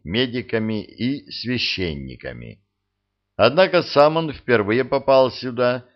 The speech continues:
подбирая вместе с Владиславом место для запасной базы своей группы. Поручик войска польского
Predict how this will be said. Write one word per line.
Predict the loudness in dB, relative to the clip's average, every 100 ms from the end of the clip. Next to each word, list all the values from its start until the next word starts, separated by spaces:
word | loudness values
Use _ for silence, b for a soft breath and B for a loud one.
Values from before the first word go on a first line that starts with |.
| b -8
подбирая | -2 4 6 6 4
вместе | 0 -2 -4 -6 -12
с | -12
Владиславом | -10 -10 -10 -10 2 6 6 4 -4 -12 _ _ -8
место | 0 0 0 0 2 2 0
для | 0 0
запасной | 0 -2 -2 -6 -4 -4
базы | 2 4 4 2 -10
своей | -10 -6 -4 -4 -4
группы. | -6 -6 -10 _ -18 -18 _ _ _ _ _ _ _ _ _ _ _
Поручик | 2 2 0 -2 -4 -6
войска | -2 0 0 -2 -6
польского | 0 2 0 -4 -6 -2 -2 -4